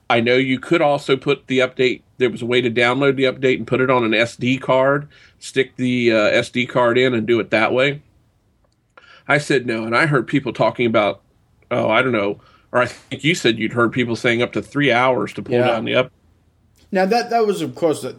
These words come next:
Speaker 2: you know, the day of launch and then a, a few days after launch. So, you know, chances are at that stage, Nintendo's servers were absolutely,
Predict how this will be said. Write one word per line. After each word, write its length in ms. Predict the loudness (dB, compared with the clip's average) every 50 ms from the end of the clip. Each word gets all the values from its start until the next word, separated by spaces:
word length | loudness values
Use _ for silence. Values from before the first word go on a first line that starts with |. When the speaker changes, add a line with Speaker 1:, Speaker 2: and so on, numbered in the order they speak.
| _ _ -14 -8
Speaker 2:
you 180 | -4 -2 -2
know, 160 | 0 0 0 0
the 120 | 0 -4
day 340 | -2 0 2 4 4 6 4
of 180 | 4 2 0
launch 480 | -2 -2 0 0 0 0 -2 -2 -4 -4
and 100 | -4 -2
then 120 | -2 -2
a, 160 | -2 -2 -4 -6 -12 -20 -20 _ _ -6
a 100 | -6 -6
few 220 | 0 2 2 2
days 280 | 4 4 4 4 4 4 4
after 340 | 4 4 4 2 0 -2 -4
launch. 360 | -2 -2 -4 -4 -6 -8 -4
So, 280 | -2 0 0 0 -2 -8 -6
you 140 | -2 0 0
know, 120 | 2 0
chances 540 | -2 0 0 2 2 2 0 -2 -6 -2 2
are 220 | 4 4 4 4
at 100 | 4 2
that 180 | 0 -2 -2 -2
stage, 340 | -4 -2 0 0 0 -2 -4
Nintendo's 680 | -2 -2 -2 0 0 0 0 2 2 2 0 -2 -2
servers 500 | 0 2 2 2 2 0 -4 -6 -6 -4
were 120 | -2 0 0
absolutely, 800 | 0 0 -4 -8 -6 -2 -2 -2 -2 -2 -2 -2 -2 -4 -6